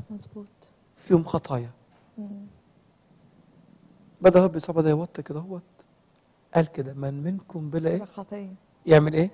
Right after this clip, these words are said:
Speaker 1: فليرجمها.
Speaker 2: "فليرميها أولا بحجر."
Speaker 1: يس. مظبوط.
Speaker 2: إيه الحب؟ أنا أتوقع الست ديت قعدت تبص كده لربنا تقول له: "أ-، أنا، أنا ما استاهلش الحب دوت.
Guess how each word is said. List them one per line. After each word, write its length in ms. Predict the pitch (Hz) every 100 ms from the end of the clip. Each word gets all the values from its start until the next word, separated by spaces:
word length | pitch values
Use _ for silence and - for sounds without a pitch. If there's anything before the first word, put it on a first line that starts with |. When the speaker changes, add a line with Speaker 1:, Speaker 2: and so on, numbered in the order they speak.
| -
Speaker 1:
فليرجمها. 640 | 202 190 190 196 180 - -
Speaker 2:
"فليرميها 840 | _ - 151 147 143 147 147 127 185
أولا 320 | 131 131 127 139 165
بحجر." 300 | - - - _ -
Speaker 1:
يس. 380 | 190 175 - - _ _ _ _ _ _ _ _ _ _ _ _ _ -
مظبوط. 360 | 196 - 202 - -
Speaker 2:
إيه 60 |
الحب؟ 280 | - - 180
أنا 280 | - 175 180
أتوقع 400 | 180 247 247 185
الست 280 | 175 220 208
ديت 320 | 190 214 196 - _ _ _ _ _ _ _ _ - _ _ _ _ _ _ -
قعدت 220 | 190 185
تبص 260 | 190 202
كده 200 | - 190
لربنا 380 | 180 170 160 196
تقول 260 | 185 190 180
له: 180 | 175 180 _ _ _ _ _ _ _ _ _ _ _ -
"أ-، 20 |
أنا، 360 | 170 - 180 180
أنا 120 | 185
ما 80 | 190
استاهلش 420 | 190 - 226 -
الحب 300 | 196 - 185
دوت. 340 | 180 156 131